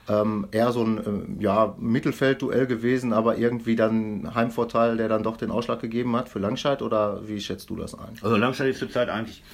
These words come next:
Speaker 2: unter dem neuen Trainer, ähm, sind sie ganz gut drauf. Also unter Martin Sander hat man jetzt das zweite Spiel unter seiner Regie in Folge gewonnen, ist Fünfter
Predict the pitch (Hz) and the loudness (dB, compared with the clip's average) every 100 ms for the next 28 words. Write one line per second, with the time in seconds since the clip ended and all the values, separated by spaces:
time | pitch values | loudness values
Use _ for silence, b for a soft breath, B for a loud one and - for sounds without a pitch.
0 | B B 113 117 107 104 101 104 117 139 | B B -2 0 2 0 -2 -2 -2 0
1 | 131 107 82 101 101 101 101 98 101 98 | 0 -2 -2 0 0 2 0 0 0 0
2 | 104 117 101 104 - 101 98 92 107 147 | -2 -2 -2 -2 0 -2 -2 -2 2 2
3 | 170 113 113 110 110 107 101 101 101 101 | 2 0 0 0 -2 -2 0 -2 -2 -2
4 | 104 127 131 113 107 101 101 98 98 104 | -2 -2 -2 -2 -4 -4 -4 -4 -6 -2
5 | 104 104 101 101 98 95 101 98 90 95 | -2 -4 -6 -4 -2 -2 -2 -2 -2 -4
6 | 104 101 98 98 98 95 95 101 127 135 | -2 -2 0 0 0 0 -2 0 -2 -4
7 | B B B B B 101 - 120 131 - | B B B B B -10 -2 0 0 0
8 | 120 120 | 0 0